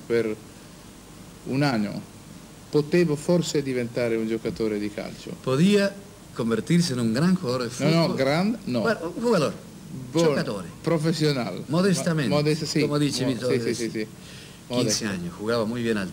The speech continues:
Speaker 2: al, al calcio. ¿Cuántas horas por día? ¿Cuántas horas per giorno?
Speaker 1: Ah, giocavamo sei, sette ore per giorno, eh.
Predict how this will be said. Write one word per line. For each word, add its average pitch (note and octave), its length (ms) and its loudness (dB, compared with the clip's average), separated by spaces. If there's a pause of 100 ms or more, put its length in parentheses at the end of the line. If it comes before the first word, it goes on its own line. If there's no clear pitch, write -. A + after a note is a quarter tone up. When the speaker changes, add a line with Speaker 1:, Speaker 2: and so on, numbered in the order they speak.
(140)
Speaker 2:
al, G2 180 -10
al F2+ 160 -10
calcio. F2+ 400 -8
¿Cuántas A#3 360 -2
horas G#2 180 -2
por G#2 180 -8
día? G2 80 -2
¿Cuántas E3 280 0
horas G#2+ 160 -2
per G2 140 -6
giorno? G2 340 -6 (380)
Speaker 1:
Ah, B2+ 240 4
giocavamo B2+ 720 2
sei, A#2+ 320 0
sette A#2 340 -2
ore A2 220 2
per G#2 240 -4
giorno, G2+ 460 -2
eh. - 240 -8